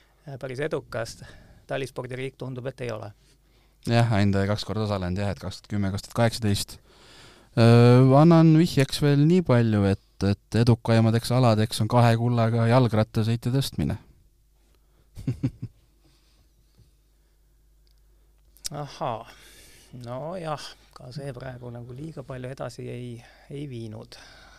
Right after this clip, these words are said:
Speaker 1: Jalgrattasõitja tõstmine. Ahah, no jällegi mul midagi nagu on, vähemalt piirkonna mõttes, et, äh, kui jalgrattasõidust räägime ja mitte Euroopa riigis, siis see võiks olla Lõuna-Ameerika,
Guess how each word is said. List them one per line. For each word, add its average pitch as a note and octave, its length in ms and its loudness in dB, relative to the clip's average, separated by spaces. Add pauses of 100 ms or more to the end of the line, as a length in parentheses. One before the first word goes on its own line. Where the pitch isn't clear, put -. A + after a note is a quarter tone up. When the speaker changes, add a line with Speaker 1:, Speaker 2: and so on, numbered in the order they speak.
(560)
Speaker 1:
Jalgrattasõitja C3+ 960 -20
tõstmine. B2 540 -18 (380)
Ahah, D#3 400 -4
no D#3+ 200 -10 (280)
jällegi C3+ 580 -12
mul B2+ 240 -14 (400)
midagi C3 500 -14
nagu A#2 240 -14
on, F#3 220 -8 (1500)
vähemalt C3+ 460 -14
piirkonna F3+ 560 -8
mõttes, F3+ 540 -10 (400)
et, - 420 -20
äh, C3 220 -12
kui C#3 240 -14
jalgrattasõidust D#3+ 1000 -12
räägime C#3+ 400 -10
ja D3 80 -10
mitte D#3+ 320 -10
Euroopa D3+ 320 -8
riigis, D#3+ 400 -12
siis - 140 -18
see C#3+ 100 -14
võiks E3 260 -12
olla D3+ 220 -8
Lõuna-Ameerika, D3 800 -10